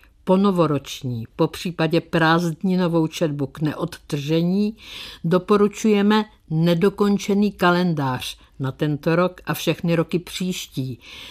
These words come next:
z nejznamenitějších pramenů lidových i vědeckých sestavil a tradeskancionalisticky osvítil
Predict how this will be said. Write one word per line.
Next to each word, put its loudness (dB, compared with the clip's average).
z -2
nejznamenitějších 4
pramenů 2
lidových 0
i 0
vědeckých -2
sestavil 0
a -2
tradeskancionalisticky 0
osvítil 0